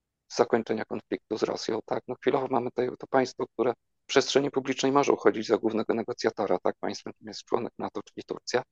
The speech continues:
Być może też jest tak, że właśnie przez ten, ten swój jakby historycznie motywowany stosunek do Rosji może gdzieś nie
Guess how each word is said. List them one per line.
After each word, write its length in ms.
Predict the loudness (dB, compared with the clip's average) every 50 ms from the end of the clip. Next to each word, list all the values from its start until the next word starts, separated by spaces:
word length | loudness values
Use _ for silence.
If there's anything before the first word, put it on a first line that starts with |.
| _ _ -2
Być 200 | -2 -2 2 6
może 220 | 6 6 6 6
też 180 | 4 4 4 4
jest 160 | 4 4 6
tak, 160 | 4 2 2
że 120 | 2 0 2
właśnie 320 | 2 2 2 0 -4 -8
przez 240 | -8 -8 -10 -10 -8
ten, 280 | -8 -10 -10 -10 -12 -12
ten 220 | _ -12 -12 -10 -12
swój 280 | -14 -8 -8 -8 -6 -6 -6
jakby 260 | -8 -8 _ -16 -18 -16 _ -8
historycznie 580 | -6 4 6 8 8 8 4 4 -2 -2 -2 -2 -2 -4 -6 _ _ _ _ _ -6
motywowany 720 | -4 2 2 2 2 2 0 2 4 4 4 2 2 -2
stosunek 420 | -2 -2 -2 -2 -2 -6 -8 -2 0
do 80 | 0 2
Rosji 300 | 2 0 -4 -4 -4 0
może 300 | 0 0 2 2 0 0
gdzieś 260 | 0 -2 -4 -4 -10
nie 120 | -14 -16